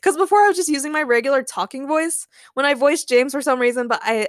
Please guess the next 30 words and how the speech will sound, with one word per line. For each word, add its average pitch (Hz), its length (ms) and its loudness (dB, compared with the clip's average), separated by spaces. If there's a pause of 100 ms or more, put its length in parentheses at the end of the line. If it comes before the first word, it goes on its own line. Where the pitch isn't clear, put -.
I - 80 -6
found 226 300 -2
a 208 40 -6
new 196 180 -10
voice 208 280 -12
for - 100 -14
him. 208 320 -18
<laughs> - 920 -16
I 427 120 0
like 466 200 4
to 392 100 4
think 370 220 0
my 320 140 2
Ray 349 340 4
impression's 262 520 -2
pretty 403 260 0
spot 392 400 4
on. 403 400 6
<laughs> 302 80 -4 (2000)
But 302 100 -10
anyways, 269 320 -4 (160)
I 247 120 -2
hope 285 200 -6
you 277 140 -8
enjoy, 247 560 -2
um, 214 340 0 (240)
my 220 400 -2
remake, 208 640 -6
my 208 200 -4
retelling 208 800 -2